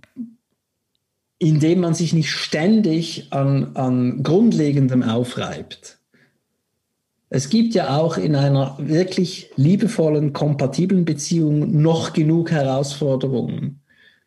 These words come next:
Genug Anlass, sich, sich zu, aneinander zu reiben und zu entwickeln und Lösungen zu erarbeiten. Man braucht ja nicht ein Übermaß davon, an dem dann beide brechen.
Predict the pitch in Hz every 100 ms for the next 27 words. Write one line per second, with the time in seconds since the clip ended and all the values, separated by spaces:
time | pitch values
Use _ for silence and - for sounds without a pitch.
0 | _ _ _ _ _ _ _ - 156 160
1 | 226 226 151 160 170 135 113 - - -
2 | 143 143 - 220 - 147 143 - 151 147
3 | 156 147 143 156 143 - 135 127 127 143
4 | 143 151 143 151 143 - 160 139 139 -
5 | 143 143 143 135 139 143 - - - -
6 | 139 127 131 - - - 143 160 160 143
7 | 143 143 120 123 120 104 98 - - -
8 | - _ _ _ _ _ _ _ _ -
9 | 139 156 147 143 160 160 156 156 160 -
10 | _ - 143 143 143 269 240 233 185 156
11 | 143 160 - 143 139 131 123 131 127 127
12 | 120 123 123 117 113 104 107 117 101 98
13 | - - -